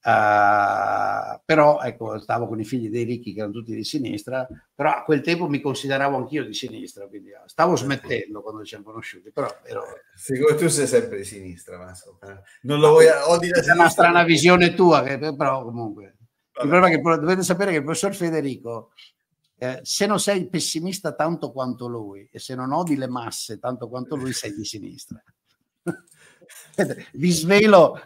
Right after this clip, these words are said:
Speaker 1: vi svelo, adesso, adesso s'occulta perché l'ho beccato in castagna. <laughs> Professor Federico, se non sei pessimista quanto lui, <laughs>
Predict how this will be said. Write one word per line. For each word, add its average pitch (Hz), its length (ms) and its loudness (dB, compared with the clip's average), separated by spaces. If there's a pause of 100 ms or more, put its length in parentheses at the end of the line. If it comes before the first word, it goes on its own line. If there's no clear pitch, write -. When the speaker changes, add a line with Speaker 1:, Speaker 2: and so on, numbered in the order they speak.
Speaker 1:
vi 170 160 0
svelo, 196 400 2
adesso, 185 380 2 (240)
adesso 196 260 -6
s'occulta 170 760 -2
perché 143 200 -4
l'ho 147 180 -4
beccato 156 400 -4
in 143 80 -6
castagna. 117 560 -10 (380)
<laughs> - 400 -20
Professor 160 360 -6
Federico, 175 420 -4
se - 260 -10
non 160 340 -6 (380)
sei 175 260 -8
pessimista 160 580 -10
quanto 139 340 -12
lui, 127 200 -10
<laughs> 120 140 -12